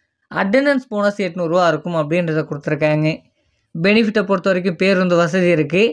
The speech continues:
வேலை நேரங்கள்ல உணவு இலவசமாக வழங்கப்படும். அது மட்டும் இல்லாம இ எஸ் ஐ, பி எஃப் இருக்கு அப்படின்றத சொல்லியிருக்காங்க. மெடிக்கல் இன்சூரன்ஸ் இருக்கு.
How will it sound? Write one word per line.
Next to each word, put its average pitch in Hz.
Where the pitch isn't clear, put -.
வேலை 214
நேரங்கள்ல 196
உணவு 202
இலவசமாக 180
வழங்கப்படும். 170
அது 170
மட்டும் 180
இல்லாம 156
இ 208
எஸ் 214
ஐ, 202
பி 208
எஃப் 202
இருக்கு 170
அப்படின்றத 180
சொல்லியிருக்காங்க. 175
மெடிக்கல் 214
இன்சூரன்ஸ் 180
இருக்கு. 160